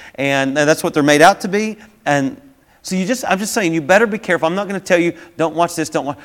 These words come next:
I'm just saying, you better be careful what you put in. And you better put in the right stuff. Like, if you're never reading the Word of God, your insides are never gonna change. I, I, I think the, the, you know, if, if your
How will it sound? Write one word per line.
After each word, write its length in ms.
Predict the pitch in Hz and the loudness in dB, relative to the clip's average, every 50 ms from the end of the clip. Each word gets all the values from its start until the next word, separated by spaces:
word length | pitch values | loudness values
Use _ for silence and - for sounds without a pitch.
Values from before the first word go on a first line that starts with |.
| - - | -16 -14
I'm 80 | - - | -10 -8
just 160 | 196 196 - | -8 -6 -2
saying, 240 | - 175 151 139 - - - - - | -2 -2 -2 -2 -4 -8 -14 -10 -8
you 80 | 147 | -2
better 220 | 135 170 175 190 202 | 0 2 2 0 -2
be 120 | 175 202 | -4 -8
careful 500 | - - - - - 170 165 - - 156 135 | -10 -10 -12 -6 -6 -4 -4 -4 -8 -8 -6
what 180 | 135 131 127 | -6 -6 -6
you 80 | 135 131 | -8 -10
put 180 | - 147 131 | -8 -8 -6
in. 260 | 120 120 110 104 95 87 _ _ _ _ _ _ _ _ _ _ _ _ _ _ _ _ _ _ _ _ _ | -6 -6 -6 -8 -10 -14 _ _ _ _ _ _ _ _ _ _ _ _ _ _ _ _ _ _ _ _ _
And 100 | 151 160 | -6 -6
you 60 | 156 | -4
better 220 | 135 202 220 240 226 | 0 2 2 2 2
put 220 | - - 208 170 | 0 -2 -2 0
in 120 | 180 170 147 | 0 0 0
the 80 | 139 | -2
right 400 | 135 127 127 139 143 151 147 123 | -2 0 4 4 4 4 2 0
stuff. 260 | - - 135 117 - | -4 -4 -4 -2 -2
Like, 200 | 135 131 120 - - - - - | -2 -4 -4 -6 -12 -18 -8 -8
if 180 | 143 135 - | -8 -6 -2
you're 140 | 151 202 247 | 0 2 2
never 340 | 240 220 214 220 202 220 208 | 4 6 4 4 4 2 2
reading 400 | 180 165 185 190 202 202 214 202 | 2 2 2 2 0 -2 -2 -2
the 80 | 190 | 0
Word 220 | 165 165 180 180 180 | 0 2 2 2 2
of 120 | 156 139 | 0 0
God, 400 | 123 147 147 156 175 196 202 180 151 - _ _ _ _ _ _ _ _ _ _ _ _ _ _ _ _ _ _ _ _ _ - | 2 2 4 4 2 2 -2 -4 -10 -20 _ _ _ _ _ _ _ _ _ _ _ _ _ _ _ _ _ _ _ _ _ -10
your 160 | 156 202 185 | -8 -6 -4
insides 560 | 165 190 208 202 - - 196 175 185 180 151 | -2 -2 -4 -4 0 2 2 2 2 0 -2
are 80 | 180 170 | -4 -2
never 260 | 165 175 170 160 170 | -2 -2 -2 -2 -4
gonna 180 | 151 156 147 139 | -4 -4 -4 -6
change. 680 | - - - 156 160 151 117 113 110 101 90 - - _ _ _ _ _ _ _ _ _ _ _ _ _ _ _ _ _ _ _ _ _ _ _ _ _ _ _ _ _ _ _ - | -8 -6 -4 -4 -4 -2 -4 -6 -8 -12 -14 -18 -20 _ _ _ _ _ _ _ _ _ _ _ _ _ _ _ _ _ _ _ _ _ _ _ _ _ _ _ _ _ _ _ -2
I, 120 | - 170 175 | 0 0 4
I, 300 | 151 170 196 202 - 170 | 6 6 4 4 4 0
I 20 | |
think 320 | 175 - 214 214 208 160 165 | 0 0 0 -2 -2 2 4
the, 240 | 180 165 147 - - - - - | 4 4 4 2 -4 -10 -12 -8
the, 480 | 139 143 - - - - - 76 - - - | -6 -6 -6 -8 -12 -18 -18 -18 -18 -12 -6
you 120 | - 147 | -4 0
know, 160 | 139 143 139 139 | 0 2 2 0
if, 200 | 139 139 - 131 | -2 -4 -4 -6
if 220 | 139 139 - - | -8 -8 -6 0
your 300 | 156 165 151 147 - | 2 2 2 2 0